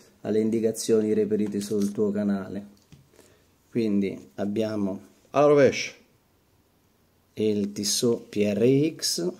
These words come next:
Speaker 2: Eh, simpatico.
Speaker 1: Eccolo qua.
Speaker 2: Abbiamo visto
Speaker 1: Avendo
Speaker 2: anche
Speaker 1: un polso
Speaker 2: prima.
Speaker 1: molto fino, è quello da trentacinque millimetri.
Speaker 2: Ah, il trentacinque. Bravo.
Speaker 1: Molto bello.
Speaker 2: Mazinga
Speaker 1: Anche
Speaker 2: Z.
Speaker 1: questo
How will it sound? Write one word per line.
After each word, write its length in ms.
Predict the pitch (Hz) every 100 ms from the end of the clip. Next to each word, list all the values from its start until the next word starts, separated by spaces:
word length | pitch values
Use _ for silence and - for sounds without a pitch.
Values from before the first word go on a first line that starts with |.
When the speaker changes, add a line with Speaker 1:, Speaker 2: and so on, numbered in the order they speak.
| - _ -
Speaker 2:
Eh, 360 | 135 127 101 87 - _ _ _ _ _
simpatico. 760 | - - 117 - 120 127 104 -
Speaker 1:
Eccolo 140 | -
qua. 300 | - 143 - - _ _ _ _ _ -
Speaker 2:
Abbiamo 240 | 110 113
visto 160 | 110 107
Speaker 1:
Avendo 180 | 117 110
Speaker 2:
anche 140 | 101
Speaker 1:
un 80 | 107
polso 220 | 113 110
Speaker 2:
prima. 120 | 101 104
Speaker 1:
molto 260 | 104 -
fino, 580 | 104 123 113 104 101 101 - _ _ _ _ _ _ _ _ _ -
è 160 | -
quello 200 | 104 104
da 120 | 101
trentacinque 720 | 104 110 104 110 - 101 101 104
millimetri. 580 | 104 98 104 120 123 170
Speaker 2:
Ah, 140 | 151
il 80 | 117
trentacinque. 720 | 190 202 - 151 190 - 107 - _ _ _ _ _ _ _ _
Bravo. 280 | - 175 90 - - _ _ -
Speaker 1:
Molto 360 | 113 101 98 87
bello. 380 | 98 95 113 180 - - _ _ _
Speaker 2:
Mazinga 300 | - 113 107
Speaker 1:
Anche 260 | 135 131 120
Speaker 2:
Z. 20 |
Speaker 1:
questo 580 | 127 139 - 160 117 -